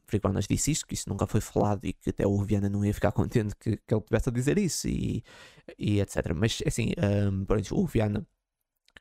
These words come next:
que de facto tem feito um bom trabalho no Sporting, eu acho que, que não se dá valor ao trabalho do Viana, porque, inclusive,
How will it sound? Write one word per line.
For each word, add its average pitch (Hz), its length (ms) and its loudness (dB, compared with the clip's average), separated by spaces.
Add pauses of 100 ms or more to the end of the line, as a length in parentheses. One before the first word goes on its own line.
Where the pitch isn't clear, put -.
que 110 380 2 (440)
de - 80 4
facto - 100 -6
tem 156 100 2
feito 143 200 0
um 135 60 -2
bom 127 80 0
trabalho 123 220 2
no 120 40 -2
Sporting, 123 460 -2 (340)
eu 104 160 4
acho 104 200 -2
que, - 100 -20 (240)
que 104 260 0 (260)
não 120 180 0
se - 100 -2
dá 127 100 4
valor 110 320 4
ao 117 80 0
trabalho 113 240 2
do 107 160 2
Viana, 107 240 2
porque, - 480 -4 (720)
inclusive, 131 560 2